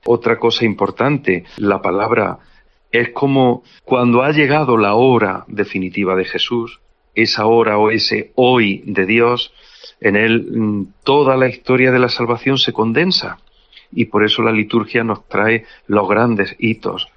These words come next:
de la historia de la salvación en esas lecturas. Luego, otro signo que se nos da es el agua, en la fuente bautismal que se bendice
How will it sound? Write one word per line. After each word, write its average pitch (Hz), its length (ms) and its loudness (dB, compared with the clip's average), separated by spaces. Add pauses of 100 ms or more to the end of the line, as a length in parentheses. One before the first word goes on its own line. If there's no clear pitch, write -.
(240)
de 101 80 0
la 98 80 0
historia 101 320 0
de 98 80 0
la 95 100 0
salvación 95 640 -4
en 95 120 -8
esas 87 220 -8
lecturas. - 540 -8 (400)
Luego, 110 320 2
otro 113 440 2
signo 110 380 -2
que 107 80 -4
se - 140 -10
nos 98 160 -6
da 117 180 0 (300)
es - 260 -8
el 87 160 -8
agua, 98 400 -4 (580)
en 98 140 0
la 90 80 0
fuente 95 320 -2
bautismal 98 640 0
que - 140 -8
se - 120 -6
bendice 87 640 -4